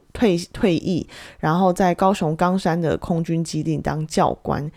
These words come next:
一做就是二十几年，直到退伍后带他的太太还有女儿移民加拿大。到了加拿大之后呢，外祖父直到晚年因为阿兹海默症需要时刻的照顾，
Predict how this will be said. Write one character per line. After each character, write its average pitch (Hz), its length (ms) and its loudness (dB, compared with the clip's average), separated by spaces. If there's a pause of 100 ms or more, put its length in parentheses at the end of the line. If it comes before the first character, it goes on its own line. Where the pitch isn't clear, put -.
(120)
一 - 120 -4
做 214 180 4
就 190 120 0
是 190 160 -4
二 196 120 2
十 160 160 -4
几 - 200 -8
年， 62 280 -6
直 - 140 -6
到 185 200 4
退 226 260 2
伍 156 180 2
后 160 300 0
带 156 340 -2 (340)
他 165 120 -2
的 165 120 0
太 175 240 -2
太 156 140 -6
还 147 160 -6
有 151 140 0
女 160 200 -2
儿 - 220 -2
移 147 140 0
民 151 200 0
加 156 140 0
拿 139 160 -4
大。 - 260 -4 (680)
到 294 140 6
了 254 100 6
加 254 200 4
拿 240 180 2
大 226 180 2
之 214 160 -2
后 233 260 2
呢， 180 180 2
外 233 180 4
祖 165 120 -2
父 202 180 -4
直 180 200 -4
到 214 160 2
晚 170 400 0
年 147 380 -2
因 233 220 0
为 233 120 4
阿 196 160 0
兹 208 160 0
海 185 140 -2
默 160 180 0
症 165 220 0
需 - 160 -6
要 170 140 2
时 - 200 -4
刻 165 200 0
的 147 100 -2
照 160 260 2
顾， 156 300 0